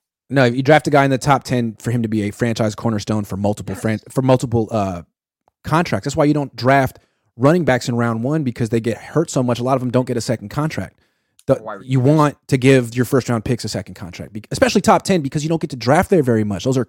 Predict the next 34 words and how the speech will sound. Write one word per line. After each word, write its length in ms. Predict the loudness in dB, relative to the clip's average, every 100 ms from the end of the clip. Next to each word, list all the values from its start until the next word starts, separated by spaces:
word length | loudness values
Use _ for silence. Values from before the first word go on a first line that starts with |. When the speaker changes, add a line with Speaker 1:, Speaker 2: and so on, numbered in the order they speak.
| _
Speaker 1:
cornerstone 480 | 0 2 2 -4 -8
players. 360 | -8 -8 -10 _ _ _ _ _
You 120 | -8 -4
not 340 | 0 2 0 -4 _ _ _
Speaker 2:
Yeah, 200 | -18 -10
like, 80 | 0
Speaker 1:
plug 160 | 2 2
and 120 | 0
play 500 | 0 2 2 0 -4 _ -8
Speaker 2:
if 120 | -2
you 80 | 2
Speaker 1:
freaking 100 | 2
Speaker 2:
walk, 160 | 2
if 40 | 0
you 40 |
walk 60 | 0
Speaker 1:
mediocre 380 | 2 2 2 -2
Speaker 2:
away, 40 |
that's 60 | -2
a 40 |
Speaker 1:
starters. 460 | 0 0 0 -4 -8
Speaker 2:
big 100 | -16 _
deal. 280 | -16 -16 -16 _ _ _ _ _ _ _ _
Speaker 1:
Manny 240 | 0 2 4
Fresh 280 | 6 4 6
says, 160 | 2
"Trey 160 | 2 0
not 120 | 0
getting 160 | -2 -2
traded. 300 | 0 0 0
No 200 | 0 2
way 180 | 0 -4
Darnold 260 | -8 -12
starts. 380 | -12 -14 -14 -20